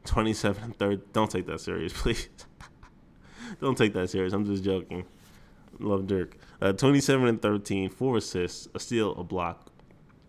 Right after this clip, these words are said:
Nine of seventeen, three of nine from the field. Eighteen for Kelly Olynyk. Mike Conley with fifteen and ten. Jordan Clarkson with twenty.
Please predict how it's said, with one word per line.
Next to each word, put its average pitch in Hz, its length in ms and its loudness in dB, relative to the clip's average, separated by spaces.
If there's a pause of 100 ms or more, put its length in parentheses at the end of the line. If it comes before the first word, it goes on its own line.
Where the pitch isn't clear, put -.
(280)
Nine 101 240 -2
of 98 80 -2
seventeen, 101 580 0
three 98 180 0
of 87 120 -4
nine 92 260 -4
from 92 140 -8
the 87 80 -10
field. 92 480 -2 (500)
Eighteen 101 380 0
for 98 140 -4
Kelly 95 260 0
Olynyk. 98 540 0 (540)
Mike 110 200 -2
Conley 98 340 0
with 92 120 -2
fifteen 104 420 0
and 101 180 -2
ten. 98 240 -4
Jordan 92 240 -2
Clarkson 92 460 -4
with - 160 -10 (180)
twenty. 117 640 -4